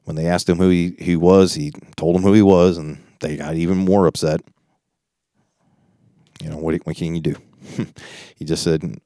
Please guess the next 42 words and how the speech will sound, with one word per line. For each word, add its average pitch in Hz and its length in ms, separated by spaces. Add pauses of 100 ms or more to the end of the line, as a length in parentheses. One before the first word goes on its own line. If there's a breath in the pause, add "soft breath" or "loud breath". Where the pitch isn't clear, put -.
"I 78 140
am 92 320
that 90 100
I 90 120
am." 80 300 (1040)
And, - 300
oh, 139 300
my 110 100
goodness. 120 460 (760 soft breath)
He 87 280
was 90 320
God. 71 320 (1900 soft breath)
He 80 280
is 92 140
God. - 280 (1200)
And 80 240
forever 80 380
will 85 220
be 82 340 (160)
God. 98 380 (300 soft breath)
That's 82 180
what 95 80
we 90 80
brought 85 200
up 80 120
in 82 60
that 82 120
verse 80 260
five. 85 440 (160)
"Whose 92 240
are 90 100
the 73 100
fathers, 85 540
and 80 140
of 76 140
whom 87 240
is 76 180
concerning 82 420
the 73 80
flesh 85 320
Christ - 380
came, 85 320